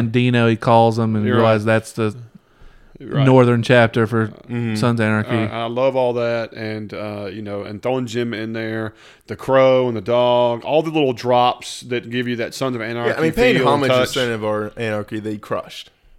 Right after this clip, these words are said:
Speaker 2: Yeah,
Speaker 1: I
Speaker 2: I
Speaker 1: think
Speaker 2: mean
Speaker 1: we're still gonna get some more
Speaker 3: Oh, I think we're gonna get a lot more.
Speaker 2: uh,
Speaker 1: drop-ins.
Speaker 2: I really think so. I really feel like they're really, they gave us some sprinkle.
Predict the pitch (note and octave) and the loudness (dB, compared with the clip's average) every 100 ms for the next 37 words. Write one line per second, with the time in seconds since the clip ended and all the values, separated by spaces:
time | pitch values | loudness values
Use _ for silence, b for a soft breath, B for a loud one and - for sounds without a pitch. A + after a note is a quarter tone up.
0 | _ C3+ A#2 D3 C#3 G3+ D#3+ - D#3 B2+ | _ -8 0 0 2 2 0 0 0 0
1 | A#2+ A2 B2 - - A2 A2 G#2+ G#2+ G#2 | -2 -2 -2 -2 -6 -4 -2 0 2 2
2 | G2 - B2 A#2 A#2+ D3 A#2+ A2+ G#2+ F#2+ | -2 -4 -2 -2 0 -2 -2 -4 -4 -4
3 | - F#2 - A#2 A#2 A2 A2 A2+ A2 E3+ | -8 -10 -4 0 4 2 2 0 2 2
4 | D#3 C3+ B2 A2+ A2 G2+ - D#3 D#3+ C#3 | 4 2 0 -4 -8 -8 -4 -2 0 -2
5 | A#2 B2+ A#2 A2 A#2 G2+ G#2+ A#2 A2 G2+ | -2 -4 -4 -4 -6 -6 -6 -6 -6 -10
6 | b b - A#2 C3+ D#3 C#3+ C3+ - C3+ | b b -10 -4 -2 -2 -6 -10 -8 -6
7 | B2 A#2+ A#2 | -6 -6 -6